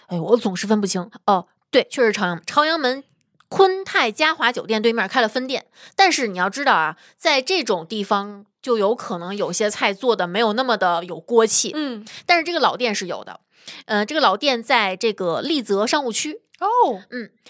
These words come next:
Speaker 1: 然后我们去的时候呢，因为快过年了，服务员就一个。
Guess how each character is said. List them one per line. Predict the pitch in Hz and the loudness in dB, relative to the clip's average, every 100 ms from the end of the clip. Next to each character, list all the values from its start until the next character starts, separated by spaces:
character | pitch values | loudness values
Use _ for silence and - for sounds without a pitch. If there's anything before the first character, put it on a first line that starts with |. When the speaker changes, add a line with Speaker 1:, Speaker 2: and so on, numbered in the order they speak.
| - | -6
Speaker 1:
然 | 240 | 0
后 | 339 320 | 2 2
我 | |
们 | 202 | -2
去 | 220 440 | -2 2
的 | 285 | 2
时 | 226 | 2
候 | 208 214 | -2 -2
呢， | 180 | -4
因 | 220 | -2
为 | 277 | -4
快 | 277 320 | 0 2
过 | 285 | 2
年 | 214 165 | 0 -2
了， | 160 202 | -4 -4
服 | - 240 302 | -6 -6 -2
务 | 247 | 2
员 | 202 220 240 - | 2 0 -8 -6
就 | 277 | -4
一 | 190 156 | -4 -6
个。 | 170 208 | -6 -8